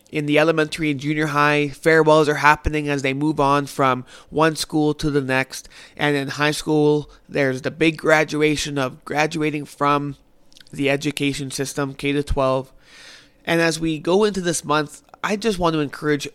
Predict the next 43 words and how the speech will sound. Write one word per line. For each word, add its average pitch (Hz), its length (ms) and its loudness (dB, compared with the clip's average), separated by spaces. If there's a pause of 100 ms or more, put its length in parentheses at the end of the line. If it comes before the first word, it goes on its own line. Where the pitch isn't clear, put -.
each 185 240 -6
one 170 180 2
of 160 100 0
us, 131 200 2
no 147 80 -2
matter 143 260 2
where 165 300 2
we 175 220 2
are, 117 360 0 (1120)
whether 175 300 4
we 147 160 4
are 151 180 8
a 175 40 4
student 160 420 0
or 143 140 2
a 139 40 2
parent 147 400 2
or 143 100 2
a 135 40 -4
teacher 156 380 -8
or 139 180 2
just 156 220 -4
someone 170 260 0
who's 139 220 -6
listening, 139 400 -6 (400)
celebrate 214 560 2
people. 160 420 -2 (500)
Celebrate 226 480 4
their 196 120 4
success. - 580 -6 (240)
Celebrate 233 520 4
the 220 60 -2
good 202 220 -2
things 196 260 -2
that 185 120 -6
they're 175 140 -2
doing. 165 340 -4 (1500)
The 156 480 0
principal 190 460 0
that 160 100 4
I 147 120 6
work 151 280 0
for, 127 420 0